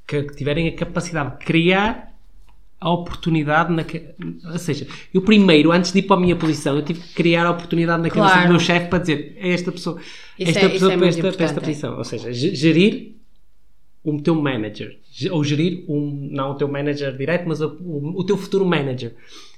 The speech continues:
Speaker 1: Isso é tudo importante. E tal como um, um jogo de xadrez, eu tenho que saber três, quatro, cinco passos onde é que eu quero estar daqui a X tempo. Neste momento, eu estou bastante contente onde estou e não estou a pensar em mudar.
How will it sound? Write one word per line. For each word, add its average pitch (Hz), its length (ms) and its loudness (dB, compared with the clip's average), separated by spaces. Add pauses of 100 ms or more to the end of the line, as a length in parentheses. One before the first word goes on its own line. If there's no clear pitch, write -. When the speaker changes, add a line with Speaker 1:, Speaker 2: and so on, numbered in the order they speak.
(140)
Speaker 1:
Isso 196 180 -2
é 208 40 2
tudo 196 180 -2
importante. 160 500 -4 (560)
E 156 440 -6
tal 226 200 4
como 196 240 -2
um, 160 680 -4
um 147 60 -2
jogo 180 200 -2
de 180 80 -10
xadrez, 139 560 -4
eu 151 120 -12
tenho 160 120 -6
que 151 60 -16
saber 147 560 -8
três, 165 320 -2
quatro, - 380 -10 (100)
cinco - 340 -10
passos - 460 -8
onde 131 100 -8
é 127 60 -8
que 127 60 -12
eu 123 60 -14
quero 127 140 -16
estar 123 220 -12
daqui 135 460 -14
a 139 580 -16
X - 220 -12
tempo. - 180 -12 (160)
Neste 175 300 0
momento, 151 440 -2
eu 156 80 -10
estou 135 160 -6
bastante 139 300 -6
contente 123 340 -10
onde 120 120 -10
estou 151 400 -12
e 139 40 -10
não 127 100 -6
estou 131 120 -8
a 147 60 -10
pensar 165 240 -8
em - 20 -10
mudar. 143 320 -12